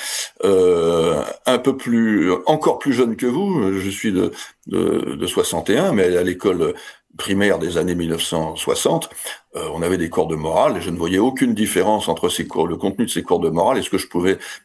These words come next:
en-, entendre au catéchisme, euh, euh, en parallèle. Effectivement. Mais par contre, effectivement, bon, d'une part, euh, euh, avec, euh, la séparation de l'Église et de l'État, euh, la,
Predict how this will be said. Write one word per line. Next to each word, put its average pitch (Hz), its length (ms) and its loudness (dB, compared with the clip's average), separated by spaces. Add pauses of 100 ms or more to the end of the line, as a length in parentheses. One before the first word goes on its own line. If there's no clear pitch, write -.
(120)
en-, - 60 -2
entendre 90 540 2
au 90 80 2
catéchisme, 87 680 0 (360)
euh, 82 500 2 (140)
euh, - 720 -10
en - 100 -10
parallèle. 120 460 2 (560)
Effectivement. 101 440 0
Mais 165 100 4
par 160 220 0
contre, 156 260 2
effectivement, 131 680 0 (200)
bon, 101 160 2
d'une 107 280 0
part, 92 360 4
euh, 90 160 0 (420)
euh, 80 680 -8
avec, 95 300 -2
euh, 78 180 -2 (260)
la 82 120 -8
séparation 95 520 0
de 92 80 0
l'Église 92 280 0
et 90 40 2
de 90 80 -4
l'État, 92 460 2
euh, 80 260 0
la, 82 240 -2